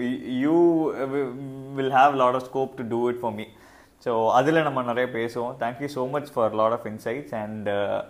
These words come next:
uh, this is Unstitched Talks. இதுல ஃபேஷன் பத்தி இன்னும் நிறைய நம்ம பேச இருக்கோம்.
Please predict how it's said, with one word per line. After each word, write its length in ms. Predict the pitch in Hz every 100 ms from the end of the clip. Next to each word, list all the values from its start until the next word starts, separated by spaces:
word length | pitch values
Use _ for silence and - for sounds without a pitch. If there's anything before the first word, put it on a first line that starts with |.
| - - - - - -
uh, 560 | 117 117 110 107 92 - - - 135 135 139
this 420 | 208 214 - -
is 180 | 151 151 -
Unstitched 640 | 127 147 151 170 165 -
Talks. 320 | 139 131 156 - - -
இதுல 360 | 127 127 135 139
ஃபேஷன் 460 | 131 127 - 151 131
பத்தி 380 | 127 135 143
இன்னும் 260 | 117 135 156
நிறைய 320 | 127 120 127
நம்ம 200 | 127 117
பேச 340 | 113 113 120 110
இருக்கோம். 360 | 107 117 139